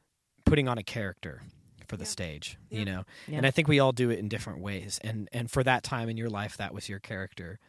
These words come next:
Speaker 2: I
Speaker 1: And
Speaker 2: needed her. I don't think I
Speaker 1: yeah.
Speaker 2: would have gotten
Speaker 3: Mm-hmm.
Speaker 2: through it without her.
Speaker 3: What was
Speaker 1: Mm-hmm.
Speaker 3: the, the thing you were talking about, wearing different jerseys for different
Speaker 2: Yeah.
Speaker 3: situations?
Speaker 2: My
Speaker 3: I think about
Speaker 2: therapist
Speaker 3: that a
Speaker 2: is
Speaker 3: lot.
Speaker 2: like, "Yeah, you put on your different sweater, your different jersey for
Speaker 3: For
Speaker 2: the
Speaker 3: the
Speaker 2: different person you need to
Speaker 3: yeah.
Speaker 2: be that day."
Speaker 1: I, yeah, I, I,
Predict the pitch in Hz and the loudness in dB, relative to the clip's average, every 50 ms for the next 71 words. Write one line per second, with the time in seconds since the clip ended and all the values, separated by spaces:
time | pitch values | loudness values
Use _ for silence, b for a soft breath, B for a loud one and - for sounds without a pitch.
0 | b b b b b b b b 233 240 220 220 220 220 214 214 185 190 165 165 | b b b b b b b b -2 0 2 2 2 2 0 0 -2 -4 -8 -8
1 | - - 196 226 - 135 135 170 226 220 208 208 180 196 196 185 175 185 185 185 | -8 -8 -4 0 4 6 6 6 4 2 -2 -4 -4 -2 -2 -2 -2 -4 -8 -10
2 | 185 214 - - 202 196 175 180 175 190 190 185 170 - - - - - - - | -10 -14 -16 -12 -10 -8 -8 -8 -8 -8 -8 -10 -10 -12 -16 -16 -18 -18 -18 -14
3 | - - 220 214 214 - 147 185 214 202 - - 190 202 202 190 - _ _ _ | -4 2 6 6 8 8 8 8 6 6 4 2 2 2 2 2 0 _ _ _
4 | _ _ - 220 208 208 208 202 202 - 196 165 202 - 214 196 190 185 175 190 | _ _ -6 -4 -2 0 0 0 0 0 -2 -4 -4 -4 -6 -4 -2 -2 0 0
5 | 190 190 196 190 190 185 - 196 - - 185 180 180 185 190 208 202 202 202 - | -2 -4 -4 -4 -6 -6 -8 -8 -10 -6 -2 0 0 0 -2 -2 -4 -6 -6 -6
6 | - 180 190 - 185 190 - 202 190 185 - _ _ _ _ _ _ _ _ _ | -6 -6 -4 -2 -2 -2 -2 -2 -6 -6 -6 _ _ _ _ _ _ _ _ _
7 | - - - 196 - 202 196 196 196 196 208 202 202 196 196 214 208 208 202 190 | -10 -10 -8 -4 0 2 2 2 2 0 -2 -6 -4 -2 2 4 4 8 10 10
8 | 208 208 180 175 175 170 170 170 170 160 - - - 202 208 190 180 190 202 208 | 10 10 8 6 8 8 8 6 6 4 0 -4 -2 2 2 2 2 2 0 0
9 | - 220 214 214 214 208 196 190 196 190 - 202 185 160 - - 185 180 180 190 | 2 2 2 2 0 -2 -2 -4 -4 -6 -6 -6 -6 -4 -4 -2 0 0 0 0
10 | 190 185 175 175 185 175 190 180 170 170 175 165 165 170 190 202 214 220 - - | -4 -6 -6 -6 -6 -6 -6 -6 -6 -6 -6 -6 -6 -6 -8 -8 -8 -10 -8 -4
11 | 202 196 185 185 180 180 185 - - 180 180 - 190 185 180 175 180 165 156 139 | -4 -2 0 0 -2 -4 -6 -10 -10 -10 -8 -8 -6 -6 -6 -4 -4 -4 -4 -4
12 | 143 160 160 - - - 175 180 185 - - - _ _ _ _ _ _ _ - | -6 -8 -10 -10 -10 -12 -12 -14 -14 -16 -20 -20 _ _ _ _ _ _ _ 2
13 | 120 147 156 - 135 151 185 208 - - 135 147 - - 139 147 | 2 2 4 4 6 6 6 6 6 6 4 4 4 6 4 2